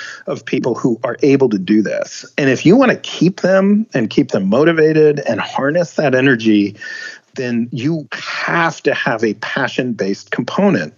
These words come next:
Again, it doesn't mean everyone gets to do whatever they want. There's discipline, <laughs> there's expectations, and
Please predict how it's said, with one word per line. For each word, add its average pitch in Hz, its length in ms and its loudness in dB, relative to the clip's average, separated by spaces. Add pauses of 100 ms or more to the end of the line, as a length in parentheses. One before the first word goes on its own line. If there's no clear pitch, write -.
(180)
Again, 139 320 -2
it 95 160 -8
doesn't 135 280 0
mean 127 160 0
everyone 117 220 -2
gets 120 200 -2
to - 40 -14
do 120 100 0
whatever 113 260 2
they 107 100 2
want. 190 480 -2
There's 101 260 -2
discipline, 139 720 0
<laughs> - 20 0
there's 98 220 -2
expectations, 135 880 0
and 104 220 2